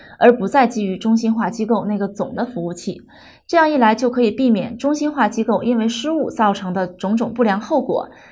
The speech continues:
解决我们现实生活中遇到的一些困扰，比如说中心化服务器突然宕机了，你的应用就没办法用了，或者是说你的应用被黑客攻击了，或者说中心化机构根本不靠谱等等。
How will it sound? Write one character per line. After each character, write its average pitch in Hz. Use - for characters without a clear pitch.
解 196
决 190
我 220
们 165
现 262
实 202
生 226
活 196
中 220
遇 233
到 190
的 170
一 190
些 214
困 311
扰， 180
比 196
如 196
说 240
中 262
心 269
化 240
服 220
务 240
器 233
突 -
然 233
宕 262
机 247
了， 269
你 175
的 190
应 226
用 240
就 214
没 185
办 233
法 226
用 269
了， -
或 311
者 233
是 226
说 277
你 233
的 190
应 240
用 269
被 226
黑 254
客 254
攻 269
击 285
了， 208
或 247
者 185
说 233
中 262
心 269
化 247
机 254
构 254
根 285
本 226
不 202
靠 311
谱 180
等 170
等。 170